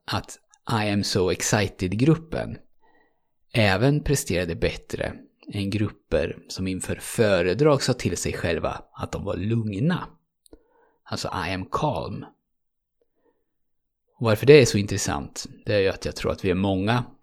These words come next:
som inför såna här saker, som till exempel att prata inför folk, försöker att bli lugna. Att intala oss själva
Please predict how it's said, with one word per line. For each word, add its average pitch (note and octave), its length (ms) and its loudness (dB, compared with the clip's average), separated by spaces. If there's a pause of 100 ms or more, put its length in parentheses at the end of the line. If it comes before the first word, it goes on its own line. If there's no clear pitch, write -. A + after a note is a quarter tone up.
som - 160 -10
inför G#2 460 2
såna C3+ 220 -2
här F2+ 100 -4
saker, - 600 -8 (120)
som - 180 -10
till D#2+ 140 -8
exempel - 340 -8
att - 120 -14
prata E2 340 -4
inför - 200 -8
folk, - 500 -14 (640)
försöker - 600 -2
att - 120 -14
bli - 320 -8
lugna. G2 540 -2 (560)
Att - 140 -12
intala F#2+ 480 -2
oss G2 100 -4
själva A#2 500 -2